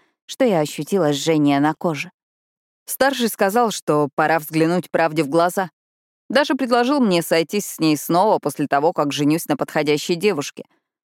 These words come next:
Помнится, он сказал так: «Все так делают, сынок. Моногамия — творение высшего класса для угнетения среднего. Нам самим не обязательно её придерживаться».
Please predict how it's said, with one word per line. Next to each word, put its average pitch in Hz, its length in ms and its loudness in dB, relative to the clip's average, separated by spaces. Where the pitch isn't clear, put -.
Помнится, 160 420 0
он 147 100 2
сказал 143 400 0
так: - 340 -4
«Все - 240 -2
так 156 220 0
делают, 156 440 2
сынок. 160 540 -2
Моногамия — 160 840 0
творение 160 540 2
высшего 147 420 -2
класса 151 400 0
для 147 200 0
угнетения 147 680 0
среднего. 202 600 -2
Нам - 180 -2
самим 202 380 0
не 180 80 2
обязательно 160 600 0
её 139 220 2
придерживаться». 156 840 -2